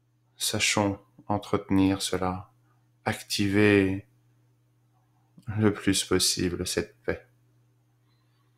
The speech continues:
Merci pour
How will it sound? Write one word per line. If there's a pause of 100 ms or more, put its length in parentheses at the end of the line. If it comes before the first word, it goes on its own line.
(3750)
Merci
pour